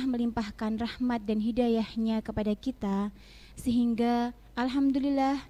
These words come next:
kita bisa melaksanakan kegiatan penjelasan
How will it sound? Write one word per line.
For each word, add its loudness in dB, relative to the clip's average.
kita 0
bisa -2
melaksanakan -2
kegiatan 2
penjelasan 2